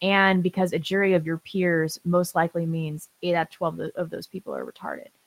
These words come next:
Um, they're constantly convicting people based on nothing. I mean, it, just look into the case of Ryan Ferguson or the West Memphis Three. It's like, if one person dies on a false conviction, it, then the death penalty is not worth it. I just don't trust our judicial system.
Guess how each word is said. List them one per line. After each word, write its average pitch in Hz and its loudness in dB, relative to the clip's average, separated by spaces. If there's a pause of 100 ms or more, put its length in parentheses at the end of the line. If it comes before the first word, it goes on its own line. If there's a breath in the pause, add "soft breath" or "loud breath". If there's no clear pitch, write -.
(640)
Um, 175 -2
they're 196 6
constantly 220 6
convicting 165 0
people 156 -4 (120)
based 156 -6
on 147 -4
nothing. 165 0
I - -2
mean, 170 -2
it, - -4
just 214 -2
look 214 6
into 202 6
the 175 4
case 185 -2
of 147 -4
Ryan 165 0 (140)
Ferguson 156 -6 (420)
or 208 8
the 175 0
West 180 2
Memphis 175 -2
Three. 104 -6
It's 175 -6
like, 185 0 (640)
if - -6
one 202 4
person 190 0
dies 160 2
on 165 -4
a 156 -4
false 165 -4
conviction, 156 -8 (560)
it, 180 -4 (140)
then 170 0
the 165 0
death 165 0
penalty 156 -6
is 151 -8
not 147 -6
worth 151 -8
it. - -14
I 170 -4
just 180 -4
don't 165 0
trust 156 -8
our 160 -10
judicial 151 -12
system. - -18